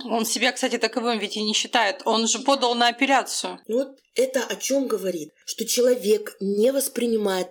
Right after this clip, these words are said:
Speaker 2: реальность адекватно, так как это делают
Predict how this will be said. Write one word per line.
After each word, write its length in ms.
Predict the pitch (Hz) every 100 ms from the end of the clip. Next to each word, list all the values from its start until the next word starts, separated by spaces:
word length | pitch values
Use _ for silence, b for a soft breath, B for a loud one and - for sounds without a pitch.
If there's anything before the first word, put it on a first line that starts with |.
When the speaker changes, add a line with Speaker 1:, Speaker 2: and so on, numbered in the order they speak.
| -
Speaker 2:
реальность 760 | 196 208 175 165 175 226 233 -
адекватно, 720 | 175 180 226 190 202 190 165
так 240 | 160 202 208
как 160 | 196
это 160 | 190 185
делают 500 | 165 220 311 254 B